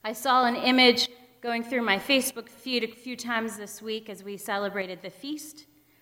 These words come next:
It was a classic image of the ascension, Jesus getting caught up in a cloud, and his disciples standing, staring, watching this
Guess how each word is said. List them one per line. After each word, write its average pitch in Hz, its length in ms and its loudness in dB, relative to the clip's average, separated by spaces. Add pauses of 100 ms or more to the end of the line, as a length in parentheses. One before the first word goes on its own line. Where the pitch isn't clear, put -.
(300)
It 233 60 -10
was 247 160 -2
a 254 140 6
classic 320 500 4
image 269 320 8
of 240 100 6
the 226 120 6
ascension, 254 600 -2
Jesus 262 380 0
getting 202 300 4
caught 233 340 6
up 220 180 4
in 190 100 -10
a 185 40 -10
cloud, 254 640 0 (320)
and 214 140 -8
his 208 260 -12 (160)
disciples 254 680 -2
standing, 226 760 4
staring, 240 500 -4
watching 208 360 -2
this 196 160 -14